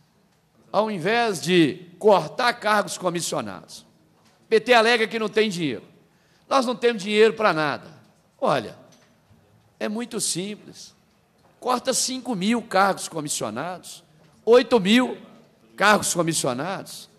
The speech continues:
mas não corta daqueles que eles trouxeram de Brasília, que eles trouxeram do Rio Grande do Sul. Porque onde o P T passa, é igualzinho praga de gafanhoto. É igual praga, ele sai destruindo tudo.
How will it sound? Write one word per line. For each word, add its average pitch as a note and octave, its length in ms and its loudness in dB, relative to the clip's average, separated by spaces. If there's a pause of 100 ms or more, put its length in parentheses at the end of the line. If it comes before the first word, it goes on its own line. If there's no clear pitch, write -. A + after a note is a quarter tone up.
(600)
mas B3 220 0
não C#4 280 2
corta G#3 500 2
daqueles G3+ 600 -2
que B3 60 -8
eles A#3+ 140 -4
trouxeram G#3 640 -2 (1080)
de D3+ 120 -2
Brasília, B3 720 2 (800)
que B3 60 -2
eles B3 160 0
trouxeram A#3 440 0
do B3+ 100 0
Rio B3 140 2
Grande B3 220 0
do C4 100 -2
Sul. A3+ 480 -2 (1040)
Porque A#3+ 320 0
onde C#4 280 6
o C#4 60 4
P A3+ 240 4
T G3+ 220 2
passa, G3 680 0 (160)
é A3+ 80 -2
igualzinho A#3 460 0
praga G#3 420 4
de A3+ 100 2
gafanhoto. A#3+ 640 0 (1500)
É - 100 -4
igual A#3 220 0
praga, G#3+ 640 2
ele A3 120 -6
sai A#3+ 340 2
destruindo A#3+ 600 2
tudo. C#4 400 6